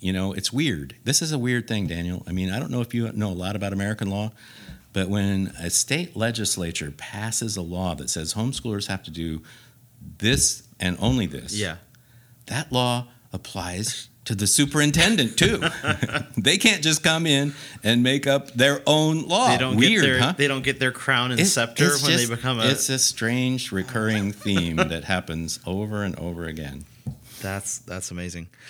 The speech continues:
Speaker 2: Um, speaking of that, speaking of the Advance of Freedom law, all this kind of stuff, what, what is being done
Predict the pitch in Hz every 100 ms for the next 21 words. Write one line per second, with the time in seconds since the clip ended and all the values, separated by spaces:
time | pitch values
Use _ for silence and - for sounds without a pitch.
0 | - - 117 117 110 - - 208 220 151
1 | 101 104 117 - - 139 151 123 110 113
2 | 110 110 - 113 113 110 - 104 104 104
3 | 98 107 - 90 87 92 120 202 123 156
4 | 208 226 - 131 123 107 95 113 101 95
5 | 95